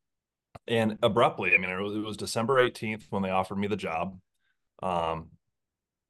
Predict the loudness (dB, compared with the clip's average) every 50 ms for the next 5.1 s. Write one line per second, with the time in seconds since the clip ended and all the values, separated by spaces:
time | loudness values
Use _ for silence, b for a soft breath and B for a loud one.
0 | _ _ _ _ _ _ _ _ 0 2 2 4 4 4 4 4 2 4 2 2
1 | 0 0 -6 0 2 2 2 2 -2 -8 -10 -12 -14 _ _ _ _ _ _ _
2 | _ -12 -8 -8 -8 -8 -8 -10 -10 -10 -10 -2 2 4 4 4 4 2 0 0
3 | -2 -6 -6 -6 -8 -6 -2 -2 0 0 0 -2 0 -2 -2 0 -2 -4 -4 -4
4 | -2 -2 -2 -4 -4 -6 -10 -12 -12 _ -4 -4 -2 -2 -2 -2 -2 -4 -6 -6
5 | -8 -16